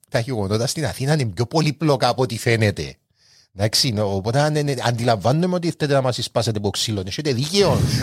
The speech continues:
<laughs> Νιώθω τον πόνο σας, αλλά από την άλλη, ρε αδερφέ, δεν και καταλαβαίνετε ακριβώς είναι που παίζει. Λοιπόν, εμ, και εξήγουσαν ότι η κοινότητα των Ελλήνων της Αυστραλίας είναι με το πλευρό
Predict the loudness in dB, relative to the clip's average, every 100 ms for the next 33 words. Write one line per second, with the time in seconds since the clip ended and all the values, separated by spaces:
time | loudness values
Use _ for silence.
0 | -2 -8 -14 -4 -2 -2 -4 -12 -2 0
1 | 4 4 4 4 2 4 2 4 2 2
2 | 2 0 -4 -6 -2 -2 -2 2 2 2
3 | 0 0 0 -4 -6 -8 -6 -6 -2 0
4 | 2 2 2 0 0 -2 -2 0 0 0
5 | -2 -2 0 0 0 -2 -10 -16 _ _
6 | -20 -20 -6 -6 0 0 0 -2 -10 -16
7 | -6 0 2 2 2 0 -4 -8 -12 _
8 | _ _ _ _ _ _ _ _ 0 2
9 | 4 2 -2 0 0 2 0 0 0 -2
10 | -6 -6 -6 -4 -2 -2 -2 -2 -2 -2
11 | -4 -4 -4 -4 -2 -2 -2 -4 -4 -2
12 | 2 2 2 0 0 2 4 2